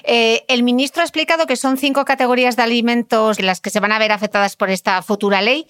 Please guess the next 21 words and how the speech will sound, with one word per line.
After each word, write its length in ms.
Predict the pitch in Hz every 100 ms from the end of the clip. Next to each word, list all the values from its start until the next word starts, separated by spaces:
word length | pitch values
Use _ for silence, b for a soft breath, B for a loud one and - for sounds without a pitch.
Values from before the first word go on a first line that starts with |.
| B B B
y 160 | B 247
que 140 | 247
se 160 | 226 240
hace 180 | 240 277
de 60 |
acuerdo 360 | 269 262 254 254
con 140 | 247
los 140 | 226 -
criterios 400 | 220 220 226 220
de 80 | 226
la 80 |
Organización 500 | 220 220 220 214 220
Mundial 320 | 220 214 208 208
de 80 |
la 120 | 202 196
Salud. 340 | 202 226 262 - b b
Eh, 260 | - 214 208
Marian, 380 | 214 240 269 254
que 100 | 233
por 160 | 202
cierto, 480 | 202 262 262 214